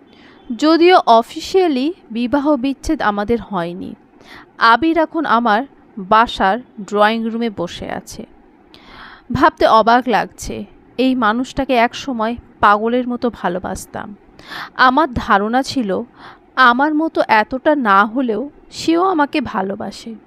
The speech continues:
যদিও তার প্রকাশটা কখনো ওভাবে দেখায়নি। কিন্তু ভাবতাম সবার প্রকাশ ক্ষমতা একরকম হয় না। ভালোবাসা কখনো কখনো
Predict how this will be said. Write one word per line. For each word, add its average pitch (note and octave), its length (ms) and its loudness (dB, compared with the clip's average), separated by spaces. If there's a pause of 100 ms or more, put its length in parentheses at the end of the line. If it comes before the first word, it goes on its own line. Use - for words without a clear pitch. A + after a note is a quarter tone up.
(720)
যদিও C#4 580 4 (360)
তার C4 280 4 (220)
প্রকাশটা C4 560 2
কখনো B3+ 600 -2
ওভাবে A#3+ 440 0
দেখায়নি। G#3 640 -6 (1080)
কিন্তু G#4 280 4
ভাবতাম A3 720 -2 (340)
সবার E4 440 2
প্রকাশ D4 560 0
ক্ষমতা D4+ 640 -2 (120)
একরকম A#3+ 720 -2
হয় F#3 300 -6
না। - 240 -14 (1000)
ভালোবাসা F#4 680 2
কখনো F#4 340 2
কখনো D4 500 0